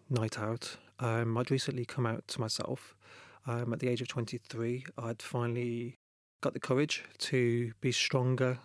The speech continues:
than the homophobia and the kind of prejudice that I saw towards gay people in the area that I grew up. So at the age of twenty-three, I finally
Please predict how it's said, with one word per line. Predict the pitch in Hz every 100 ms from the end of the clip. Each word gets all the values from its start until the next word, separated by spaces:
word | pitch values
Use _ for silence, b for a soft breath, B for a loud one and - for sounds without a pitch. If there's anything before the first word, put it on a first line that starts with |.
| -
than | 131 120 120 117
the | 120
homophobia | 110 127 117 - 139 151 156 151 147
and | 123 113
the | -
kind | - 117
of | -
prejudice | - 135 127 131 - - _ _ _ _ -
that | -
I |
saw | 127 - - 131 139 139 B B -
towards | - 131 113 127
gay | - 117
people | 117 123 120 117
in | 120
the | 117
area | 120 123 123
that | 123
I | -
grew | 131 120 120
up. | - - B B B B B B B _ -
So | 139
at | 131
the | 139
age | 131
of |
twenty-three, | - 135 127 135
I | 127
finally | - 139 135 131 131 123